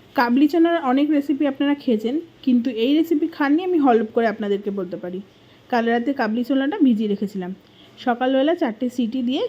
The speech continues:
সেদ্ধ করে নিয়েছি। দেখতেই পাচ্ছেন গোটা গোটা আছে, কিন্তু ভেতরটা কিন্তু সম্পূর্ণ সেদ্ধ। এবার কাবলি চানার মধ্যে আমি দিয়ে দিলাম অ্যারারুট, দিয়ে দিচ্ছি পরিমাণ মতো নুন, আর সামান্য একটু ঝালের জন্য দিয়ে দিচ্ছি লঙ্কা গুঁড়ো। দিয়ে সম্পূর্ণ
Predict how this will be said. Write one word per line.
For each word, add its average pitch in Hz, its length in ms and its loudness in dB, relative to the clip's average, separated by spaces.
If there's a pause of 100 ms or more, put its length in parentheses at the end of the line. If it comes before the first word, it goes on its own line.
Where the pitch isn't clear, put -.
সেদ্ধ 214 200 0 (120)
করে 196 160 -2
নিয়েছি। 190 360 -8 (400)
দেখতেই 233 420 -2
পাচ্ছেন 269 280 -2 (420)
গোটা 240 240 2
গোটা 294 240 2 (100)
আছে, 185 200 -4 (100)
কিন্তু 269 240 2
ভেতরটা 220 420 -2
কিন্তু 269 160 2 (120)
সম্পূর্ণ 226 340 -2 (140)
সেদ্ধ। 208 240 -2 (800)
এবার 311 220 2
কাবলি 247 300 2
চানার 294 320 2
মধ্যে 220 280 -2
আমি 247 160 0
দিয়ে 233 160 0
দিলাম 220 240 -4
অ্যারারুট, 208 480 -2 (680)
দিয়ে 240 200 0
দিচ্ছি 233 220 -2 (160)
পরিমাণ 226 360 2
মতো 226 140 -2 (100)
নুন, 294 140 0 (440)
আর 262 180 -4
সামান্য 277 360 4
একটু 302 200 -2
ঝালের 220 300 0
জন্য 226 200 0
দিয়ে 220 160 -4
দিচ্ছি 233 180 -4 (100)
লঙ্কা 196 260 -2
গুঁড়ো। 185 200 -10 (580)
দিয়ে 302 140 4 (100)
সম্পূর্ণ 302 360 2